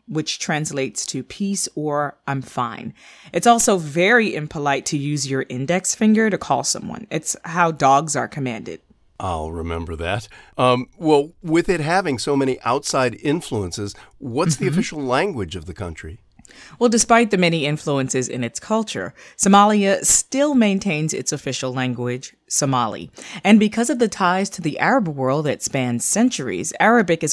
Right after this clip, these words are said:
Speaker 1: also considered an official language. English is another language that is taught. And here's a little factoid. A lot of older Somalis also speak Italian
Speaker 2: Hmm.
Speaker 1: because Italy had colonized part of Somalia in the early twentieth century.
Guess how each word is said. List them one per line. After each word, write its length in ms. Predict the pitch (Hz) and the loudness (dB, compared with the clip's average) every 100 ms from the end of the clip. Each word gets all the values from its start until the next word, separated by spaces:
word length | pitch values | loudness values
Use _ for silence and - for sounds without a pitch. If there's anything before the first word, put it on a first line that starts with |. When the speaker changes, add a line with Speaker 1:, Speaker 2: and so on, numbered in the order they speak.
| - | 4
Speaker 1:
also 440 | 180 254 - 269 | 4 4 4 2
considered 600 | - 165 160 - 143 131 - | 2 0 2 0 0 -2 -4
an 120 | 139 | -4
official 400 | 123 - 127 123 | -4 -4 -6 -6
language. 560 | 117 117 104 92 - - _ - - | -6 -8 -8 -12 -14 -16 _ -20 -8
English 480 | - 175 180 226 - | 2 2 4 0 -2
is 160 | - 175 | -4 2
another 320 | 180 160 160 | 4 4 2
language 460 | 151 139 139 139 - | 2 0 -2 -4 -4
that 180 | 135 113 | -6 -6
is 160 | 113 | -8
taught. 460 | - 220 156 - - - - - - | -4 2 2 2 -6 -20 -20 -8 2
And 200 | 285 - | 2 4
here's 320 | 247 277 302 | 2 2 4
a 60 | 262 | 2
little 200 | 185 147 | 2 -2
factoid. 640 | - 117 - 135 120 127 - _ - - | -2 -4 -6 -10 -8 -10 -14 _ -8 4
A 80 | 208 | 4
lot 220 | 214 294 | 6 2
of 100 | 254 | 0
older 300 | 170 180 196 | 0 2 0
Somalis 580 | 214 170 147 143 160 156 - | 0 0 0 0 -2 -4 -2
also 320 | 151 147 165 | 0 0 0
speak 300 | - - 135 | -2 -4 -6
Italian 600 | 127 220 285 262 139 131 | -2 0 4 4 2 0
Speaker 2:
Hmm. 80 | 240 | 0
Speaker 1:
because 580 | 151 - 147 147 143 156 - | -2 0 2 2 -2 -2 2
Italy 340 | 240 247 165 | 2 2 2
had 240 | 170 151 | 2 -2
colonized 800 | - - 220 277 165 127 120 - | -6 -4 -2 0 0 0 -4 -8
part 220 | - 143 127 | -2 -2 -2
of 40 | |
Somalia 600 | - 131 120 120 120 120 - | -4 -2 0 -2 -4 -6 -4
in 80 | 131 | -6
the 120 | 110 | -4
early 240 | 135 127 127 | -4 -4 -6
twentieth 420 | - 127 120 117 | -6 -4 -4 -4
century. 640 | - 214 - 110 - | 0 0 -2 -8 -12